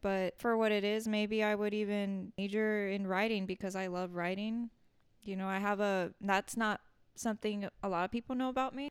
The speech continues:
I love to write. I love to story write. Maybe do broadcast jour-, journalism, anything with T V, film, modeling, uh, even just try to hopefully get signed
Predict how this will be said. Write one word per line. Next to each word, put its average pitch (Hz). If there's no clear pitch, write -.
I 202
love 190
to -
write. 190
I 190
love 185
to 185
story 185
write. 208
Maybe 226
do 220
broadcast 214
jour-, 196
journalism, 190
anything 262
with 233
T 220
V, 214
film, 208
modeling, 202
uh, 190
even 220
just -
try 208
to 196
hopefully 220
get 208
signed 208